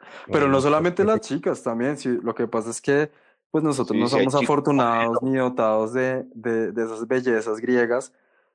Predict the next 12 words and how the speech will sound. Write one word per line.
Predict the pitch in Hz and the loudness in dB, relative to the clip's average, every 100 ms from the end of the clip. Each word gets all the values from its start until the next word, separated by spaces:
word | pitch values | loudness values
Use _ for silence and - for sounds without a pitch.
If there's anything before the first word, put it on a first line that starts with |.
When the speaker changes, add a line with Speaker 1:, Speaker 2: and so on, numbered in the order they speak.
| _ | _
Speaker 1:
pero, | - 117 | -2 0
pues, | 113 113 | 0 0
también, | 123 113 113 113 113 110 | 0 0 0 0 0 -2
también | 117 117 113 110 | 0 2 2 2
están | 110 - 135 139 | 0 0 2 4
lo, | 143 147 147 | 4 2 0
lo, | 156 117 | 0 0
los, | 120 120 110 - - | -2 -2 -6 -14 -14
lo, | 110 113 | -12 -6
en | 117 | -4
este | 110 - 120 | -4 -4 0
caso, | 131 127 139 139 | 2 2 2 2